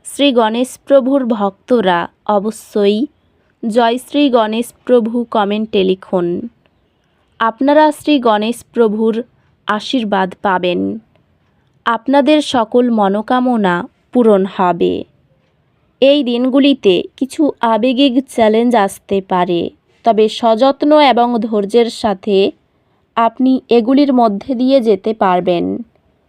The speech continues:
ছোট ছোট পরিবর্তনগুলি বড় পার্থক্য সৃষ্টি করতে পারে,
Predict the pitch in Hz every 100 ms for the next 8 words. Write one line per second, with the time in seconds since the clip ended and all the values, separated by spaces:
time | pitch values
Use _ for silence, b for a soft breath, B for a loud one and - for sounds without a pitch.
0 | _ _ _ _ - 269 269 320 311 311
1 | 294 233 226 226 233 240 277 277 254 226
2 | 185 170 - _ 208 226 226 233 214 202
3 | 208 269 - - 262 262 214 208 - 240
4 | 214 190 - 185 190 180 185